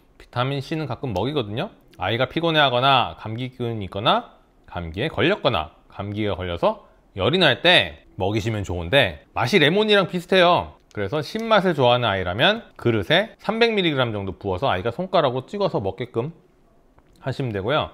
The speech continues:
아이가 신맛을 잘 못 먹는다 그러면 티스푼에 이 정도씩 부으면 삼백 밀리그램 정도 되거든요. 이 정도를 주스나 요거트에 타주시면 되겠습니다.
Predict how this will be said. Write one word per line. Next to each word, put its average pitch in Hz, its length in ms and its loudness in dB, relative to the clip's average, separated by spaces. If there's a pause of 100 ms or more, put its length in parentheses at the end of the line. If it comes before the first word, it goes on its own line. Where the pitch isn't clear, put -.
(100)
아이가 175 320 4
신맛을 233 420 0
잘 202 140 4
못 123 120 2
먹는다 143 840 2 (460)
그러면 160 460 -4
티스푼에 202 680 -4
이 113 100 -4
정도씩 180 480 -6
부으면 135 440 -4 (720)
삼백 233 320 -4
밀리그램 190 420 0
정도 123 200 -4
되거든요. 90 440 -6 (380)
이 117 80 -4
정도를 180 640 4
주스나 170 560 0
요거트에 175 720 2
타주시면 170 500 -4
되겠습니다. 107 580 -4